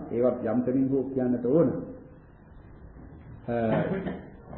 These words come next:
යදේව සම්තතං යථා සම්තතං ඉදං තුයිහං පාපුනාපීති එවං පඨමං උද්දිට්ඨ සේනාසනස්සේතං අධිවචන. යථා ඒ යදේව සම්තතං යථා සම්තතං.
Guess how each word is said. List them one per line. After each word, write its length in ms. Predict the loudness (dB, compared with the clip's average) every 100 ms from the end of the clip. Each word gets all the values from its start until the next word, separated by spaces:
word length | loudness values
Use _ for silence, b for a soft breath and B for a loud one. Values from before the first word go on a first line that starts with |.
| -14 -16 -16 -6
යදේව 480 | 6 8 10 8 8
සම්තතං 600 | 4 2 0 0 0 0 2
යථා 380 | 0 2 2 4
සම්තතං 600 | 2 0 -2 -4 -2 -2
ඉදං 320 | -2 2 2 2
තුයිහං 420 | 0 0 2 0 0
පාපුනාපීති 1000 | 2 2 2 0 0 0 0 0 2 2
එවං 220 | 2 0
පඨමං 500 | 0 2 2 2 0
උද්දිට්ඨ 500 | 0 2 0 2 2
සේනාසනස්සේතං 1120 | 2 4 4 2 0 0 0 0 0 0 0
අධිවචන. 480 | 2 6 6 6 2 0 -8 -14 -20 -20 -20 -20 -20 -20 -20 -20 -20 -20 -20 2
යථා 420 | 6 8 10 10 10
ඒ 180 | 8 8
යදේව 360 | 8 8 6 6
සම්තතං 480 | 4 0 0 2 4
යථා 340 | 4 8 6
සම්තතං. 500 | 6 0 0 -8 -12